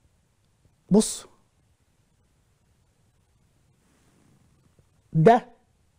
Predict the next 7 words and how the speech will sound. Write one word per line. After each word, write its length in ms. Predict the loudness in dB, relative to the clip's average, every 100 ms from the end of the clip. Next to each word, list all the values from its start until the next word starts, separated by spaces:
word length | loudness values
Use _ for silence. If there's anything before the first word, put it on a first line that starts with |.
| _ _ _ -6
في 140 | 0
بلد 380 | 2 4 2 -2 -8 -16 -8
أو 340 | -6 -6 -10
عند 340 | -8 -2 -2
حكومة 600 | -2 -6 -2 0 2 0 -4 -20 -20 _ _ _ 4
كل 520 | 6 6 2 -6 -8
إنجازاتها 1040 | -6 -6 -2 -2 0 0 -2 -2 -4 -4